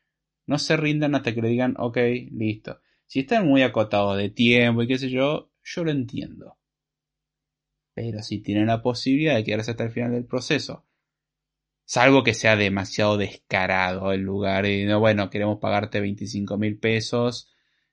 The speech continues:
eh, con un monotributo, te pedimos experiencia de, de super ultra senior, que trabajes dieciséis horas al día y, eh, está,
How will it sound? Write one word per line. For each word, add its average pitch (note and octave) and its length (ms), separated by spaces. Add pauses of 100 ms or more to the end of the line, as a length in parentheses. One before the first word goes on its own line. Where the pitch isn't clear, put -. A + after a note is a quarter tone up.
eh, G2+ 260
con F#2+ 220
un G#2+ 200
monotributo, G#2+ 1000
te A#2 140
pedimos G#2+ 640
experiencia G#2+ 680
de, G2+ 280 (680)
de F#2+ 220
super C3 640
ultra B2 480
senior, C3+ 920 (440)
que A#2 120
trabajes A2 500
dieciséis A#2 560
horas A#2 300
al A2+ 160
día B2 360
y, G#2+ 180
eh, G#2+ 40 (280)
está, - 500